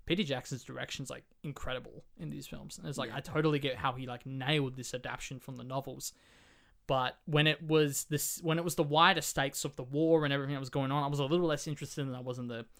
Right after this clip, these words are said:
Speaker 1: Sam, Frodo, and, and, um, Gollum
Speaker 2: Gollum.
Speaker 1: stuff with Andy Serkis, who's incredible. And even just the way they shot his split personality disorder was, like, incredible. Just the, the way
Speaker 2: Yeah,
Speaker 1: they
Speaker 2: it's
Speaker 1: shot
Speaker 2: been,
Speaker 1: that coverage.
Speaker 2: been homaged a lot since then.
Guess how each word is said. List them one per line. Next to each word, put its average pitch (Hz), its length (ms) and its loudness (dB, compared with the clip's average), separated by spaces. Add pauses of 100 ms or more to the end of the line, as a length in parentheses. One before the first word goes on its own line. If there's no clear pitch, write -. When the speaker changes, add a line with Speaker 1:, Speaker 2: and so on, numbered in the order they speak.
(140)
Speaker 1:
Sam, 123 280 -2
Frodo, 120 400 -2
and, 113 140 -8
and, 120 280 -10
um, 113 380 -12 (140)
Gollum 143 280 0
Speaker 2:
Gollum. 139 60 -2
Speaker 1:
stuff 117 540 -6 (540)
with 139 120 -10
Andy 131 200 -6
Serkis, - 380 -10
who's 131 160 -8
incredible. 120 580 -6
And 135 240 -6
even 208 220 4
just 165 160 -2
the 165 60 4
way 143 140 6
they 143 140 0
shot 143 260 -2
his 139 160 -4
split - 300 -6 (280)
personality 123 580 -2
disorder 123 340 -10
was, 123 120 -12
like, 113 160 -10
incredible. 127 540 -4
Just 135 220 -8
the, 123 240 -8 (560)
the 147 80 2
way 135 160 0
Speaker 2:
Yeah, 139 60 0
Speaker 1:
they 135 80 -2
Speaker 2:
it's 120 80 -2
Speaker 1:
shot 151 100 0
Speaker 2:
been, 202 80 4
Speaker 1:
that 139 160 0
coverage. 160 380 8
Speaker 2:
been 165 80 8
homaged 135 500 8
a 123 60 0
lot 113 340 -4
since 107 320 -10
then. - 320 -14